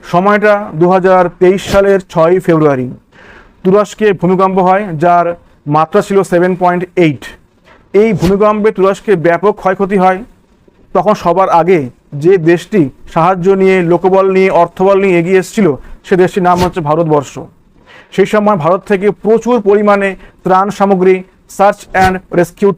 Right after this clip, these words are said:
team, রেস্কিউ সরঞ্জাম, ভারতীয় সেনার ডাক্তার, ওষুধ, চিকিৎসার সরঞ্জাম নিয়ে তড়িঘড়ি ইন্ডিয়ান এয়ারফোর্সের প্লেন রওনা দিয়েছিল তুরস্কের উদ্দেশ্যে। সেই অপারেশনের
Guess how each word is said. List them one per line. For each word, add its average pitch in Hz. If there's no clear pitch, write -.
team, 196
রেস্কিউ 185
সরঞ্জাম, 185
ভারতীয় 170
সেনার 180
ডাক্তার, 175
ওষুধ, 202
চিকিৎসার 196
সরঞ্জাম 190
নিয়ে 196
তড়িঘড়ি 208
ইন্ডিয়ান 214
এয়ারফোর্সের 190
প্লেন 208
রওনা 180
দিয়েছিল 185
তুরস্কের 180
উদ্দেশ্যে। 156
সেই 190
অপারেশনের 185